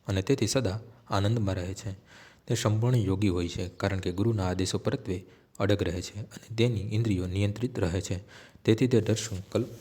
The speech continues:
હોય છે. તે ખોટી દલીલોથી પ્રભાવિત થતો નથી, કારણ કે તેને કોઈ મનુષ્ય ભક્તિના દૃઢ નિશ્ચયમાંથી વિચલિત કરી શકતો નથી.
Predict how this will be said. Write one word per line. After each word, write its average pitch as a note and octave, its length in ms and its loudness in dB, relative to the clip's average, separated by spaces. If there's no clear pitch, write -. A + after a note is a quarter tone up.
હોય G#2+ 220 -2
છે. - 500 -10
તે A2 400 8
ખોટી A2 200 2
દલીલોથી A#2+ 560 8
પ્રભાવિત A2 400 0
થતો - 300 0
નથી, - 320 -4
કારણ A2+ 200 4
કે C3 120 2
તેને C3 220 0
કોઈ B2 160 2
મનુષ્ય G2+ 360 0
ભક્તિના F#2+ 460 0
દૃઢ G2 260 -2
નિશ્ચયમાંથી G2 560 -4
વિચલિત F#2+ 460 0
કરી F#2+ 160 -2
શકતો - 360 -8
નથી. F#2 280 -4